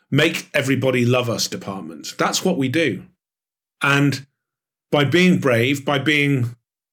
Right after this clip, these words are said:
and I, I, and, and other people have sort of started to own this other idea, this, this kind of, this articulation of that by being human. So I don't want to go into sort of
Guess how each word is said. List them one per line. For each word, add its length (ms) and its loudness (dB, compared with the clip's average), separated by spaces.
and 100 -2
I, 60 0
I, 480 -2
and, 140 0
and 180 0
other 160 0
people 280 0
have 100 0
sort 220 0
of 320 -4
started 520 0
to 200 -2
own 300 2
this 400 -2
other 280 2
idea, 480 0
this, 300 -4
this 240 -4
kind 220 -2
of, 160 -6
this 180 -2
articulation 720 0
of 60 -4
that 180 -6
by 100 -2
being 240 0
human. 520 0
So 180 -2
I 40 0
don't 160 2
want 120 -2
to 60 -2
go 120 0
into 240 -2
sort 220 -4
of 160 -4